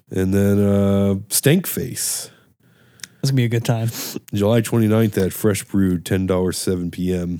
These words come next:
Speaker 2: Those are all gonna be good times.
Speaker 1: And follow at Myrtle Beach Shows for all those. Uh, f-, give Mister Jimmy and, uh, Professor Costin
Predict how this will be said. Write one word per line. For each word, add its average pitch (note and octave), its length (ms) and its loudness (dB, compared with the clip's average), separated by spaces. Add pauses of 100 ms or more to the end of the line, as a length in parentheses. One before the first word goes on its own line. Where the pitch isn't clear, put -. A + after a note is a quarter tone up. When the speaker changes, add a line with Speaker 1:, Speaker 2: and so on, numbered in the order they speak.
Speaker 2:
Those D3 160 4
are C#3 80 4
all C3 80 4
gonna B2 100 2
be A#2 60 -2
good A#2 160 -6
times. B2 380 -10
Speaker 1:
And E2 360 -4
follow G#2+ 360 2
at G#2+ 260 0
Myrtle G#2 240 2
Beach F#2 200 -2
Shows G2+ 440 0
for F#2 160 -2
all F2 140 -4
those. F#2+ 500 0 (760)
Uh, D#2+ 320 -12
f-, - 300 -14 (120)
give F#2 180 -2
Mister F#2+ 300 -2
Jimmy G#2 500 0 (260)
and, A2+ 320 -12
uh, - 300 -14
Professor F2+ 480 -2
Costin F#2+ 600 -2